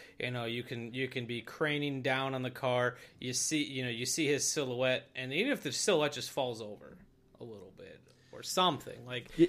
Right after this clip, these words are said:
Speaker 1: it could be, it could be a subtle thing.
Speaker 2: I, I, I guess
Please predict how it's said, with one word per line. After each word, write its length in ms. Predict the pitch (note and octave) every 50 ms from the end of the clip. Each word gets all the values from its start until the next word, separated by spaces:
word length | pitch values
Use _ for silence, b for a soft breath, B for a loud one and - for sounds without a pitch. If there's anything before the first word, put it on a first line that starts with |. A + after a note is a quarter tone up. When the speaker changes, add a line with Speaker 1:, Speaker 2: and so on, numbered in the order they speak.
| - -
Speaker 1:
it 120 | - A#2 -
could 100 | D#3 C#3
be, 120 | D3 D#3+ D#3
it 240 | D3 C3+ C#3 B2
could 120 | - C#3+ C3
be 80 | D#3
a 60 | D3+ -
subtle 380 | - - A3 G#3+ G3 E3 C#3+
thing. 480 | - - D#3+ C#3+ A#2+ G#2 - E3+ - - F3 - F3 - - - - - - -
Speaker 2:
I, 140 | D#3 F3 -
I, 240 | - D#3 E3+ F3+ - - F#3
I 40 | F3
guess 380 | F#3 G3+ G3+ - - - -